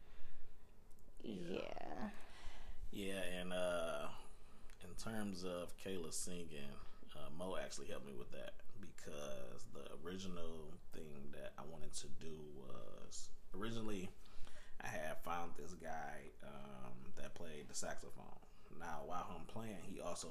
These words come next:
Speaker 1: plays the instrumental of the actual song. So I was gonna have him, uh, playing the saxophone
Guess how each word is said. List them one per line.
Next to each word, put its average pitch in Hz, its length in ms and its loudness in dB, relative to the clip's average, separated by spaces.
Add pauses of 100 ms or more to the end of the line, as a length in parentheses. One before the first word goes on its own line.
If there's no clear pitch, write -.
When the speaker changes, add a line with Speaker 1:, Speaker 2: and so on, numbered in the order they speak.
Speaker 1:
plays 76 480 -2
the - 120 -4
instrumental - 680 0
of - 380 -4 (140)
the - 60 -2 (100)
actual - 280 -2
song. 104 400 -4 (680)
So - 80 -8
I - 60 -2
was - 100 -4
gonna - 220 0
have 87 220 2
him, 110 500 -2 (500)
uh, - 260 -2
playing - 200 -4
the 95 80 0
saxophone - 800 6